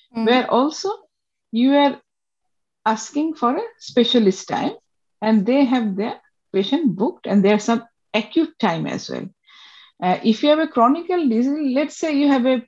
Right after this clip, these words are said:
Speaker 2: pain in your finger or stomach or somewhere for several months or several weeks, which
Speaker 1: Mm.
Speaker 2: means that it is not acute. If it was acute, then you, you wouldn't have been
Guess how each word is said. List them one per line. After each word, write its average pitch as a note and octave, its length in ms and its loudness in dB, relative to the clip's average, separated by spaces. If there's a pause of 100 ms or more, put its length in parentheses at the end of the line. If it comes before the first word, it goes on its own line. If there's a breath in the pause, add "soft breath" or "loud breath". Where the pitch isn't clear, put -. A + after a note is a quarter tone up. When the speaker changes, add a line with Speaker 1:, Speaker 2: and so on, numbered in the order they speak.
Speaker 2:
pain A#3+ 320 2 (120)
in G#3+ 240 -6
your F#3+ 380 -6
finger G3 580 -2
or F3 100 -2
stomach F3 520 -2
or E3+ 100 -4
somewhere E3 580 -2
for C4 160 0
several G#3 520 0
months - 580 -8 (560)
or F#3+ 100 4
several G3+ 420 4
weeks, - 380 -4 (560 loud breath)
which A3+ 220 4
Speaker 1:
Mm. G#3+ 60 2
Speaker 2:
means D4+ 280 6
that D#4+ 200 4
it B3+ 120 2
is B3 240 2
not C4+ 280 4 (880)
acute. - 500 0 (220)
If A#3+ 180 2
it C4+ 100 4
was E4 220 6
acute, A#3+ 460 2
then A#3 220 6
you, G#3+ 160 2 (100)
you A#3 100 2
wouldn't A3 340 6
have G3 180 2
been E4 160 -8